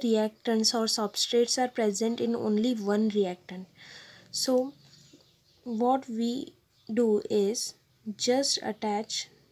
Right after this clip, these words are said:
this carbon to this carbon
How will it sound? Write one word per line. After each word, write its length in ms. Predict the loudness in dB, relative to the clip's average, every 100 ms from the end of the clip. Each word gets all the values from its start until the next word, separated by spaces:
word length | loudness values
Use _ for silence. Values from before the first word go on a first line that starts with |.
| _ _ -20 -10
this 520 | -8 -2 -2 -2 -4
carbon 680 | -8 0 2 2 -2 -6 -6 -10 -20 -20 -20 _ _
to 160 | -2 0
this 360 | 2 0 0
carbon 560 | -2 -2 -2 -2 -4 -6